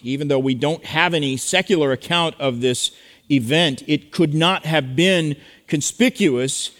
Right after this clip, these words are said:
in Herod's life. And all that's necessary is to say this was exactly consistent with his character,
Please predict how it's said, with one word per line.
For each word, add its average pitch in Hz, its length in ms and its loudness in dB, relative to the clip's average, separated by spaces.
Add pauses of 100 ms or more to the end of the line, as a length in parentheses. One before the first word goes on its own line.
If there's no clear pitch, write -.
(160)
in 165 180 2
Herod's 175 440 2
life. 160 540 0
And 139 180 -6
all 165 240 0
that's 175 240 -2
necessary 180 580 -2
is 143 120 -2
to 147 100 -10
say 151 240 0
this 156 220 -4
was 151 120 -4
exactly 156 520 -2
consistent 165 680 -8
with 135 140 -4
his 117 140 -8
character, 202 600 -4